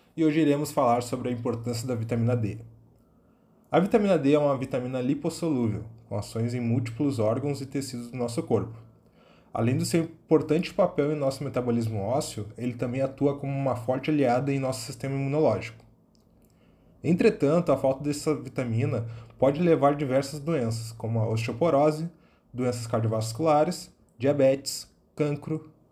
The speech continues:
doenças autoimunes e infecções.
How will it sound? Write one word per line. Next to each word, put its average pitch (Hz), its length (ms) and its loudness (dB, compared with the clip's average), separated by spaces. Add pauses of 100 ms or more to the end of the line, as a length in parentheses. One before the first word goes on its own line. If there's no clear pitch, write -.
(200)
doenças 117 340 0
autoimunes 160 760 0 (200)
e 156 80 -2
infecções. - 720 -4